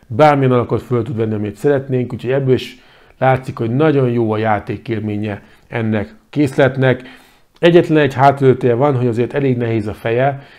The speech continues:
és ezért, ö, érezhető, bár megáll szépen a helyén, de a játék közben azért elbel-, bucsá-, bucskázik, szóval ebből a szempontból nem tökéletes.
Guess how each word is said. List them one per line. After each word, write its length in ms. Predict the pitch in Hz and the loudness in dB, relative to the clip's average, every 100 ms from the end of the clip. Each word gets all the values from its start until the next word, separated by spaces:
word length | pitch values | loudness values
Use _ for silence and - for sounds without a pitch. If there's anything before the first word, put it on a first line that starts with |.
| - _ | -20 _
és 180 | 104 117 | -8 -4
ezért, 440 | 110 123 120 - | 0 2 2 0
ö, 180 | 123 113 - - _ | 0 0 -4 -20 _
érezhető, 720 | 135 139 127 123 113 127 123 | 0 2 2 -2 -4 0 2
bár 180 | 113 113 | 2 2
megáll 340 | 139 151 135 | 0 2 0
szépen 340 | 131 135 135 123 | 2 -2 -2 -2
a 40 | |
helyén, 300 | 123 135 123 | 0 0 0
de 280 | 120 117 - - _ - | 0 -2 -6 -20 _ -10
a 60 | 113 110 - _ - _ | -8 -8 -12 _ -20 _
játék 420 | 123 135 139 135 | 0 0 2 -2
közben 240 | 135 107 113 | 0 -2 -2
azért 240 | 104 107 | -4 -2
elbel-, 400 | 123 127 117 110 | -2 -2 -2 -2
bucsá-, 420 | 110 110 120 123 - | -4 -6 -6 -6 -4
bucskázik, 520 | 127 - 117 107 110 | -6 -4 -4 -2 -4
szóval 580 | - 107 107 110 110 107 - _ _ _ _ _ _ | -6 -8 -4 -4 -4 -8 -16 _ _ _ _ _ _
ebből 320 | 127 131 127 | -2 4 4
a 40 | |
szempontból 520 | 110 120 98 107 104 104 | 2 -2 -2 -4 -2 -2
nem 260 | 113 107 | 0 -2
tökéletes. 720 | 120 - 135 135 156 139 - | -4 -2 -2 2 0 0 -8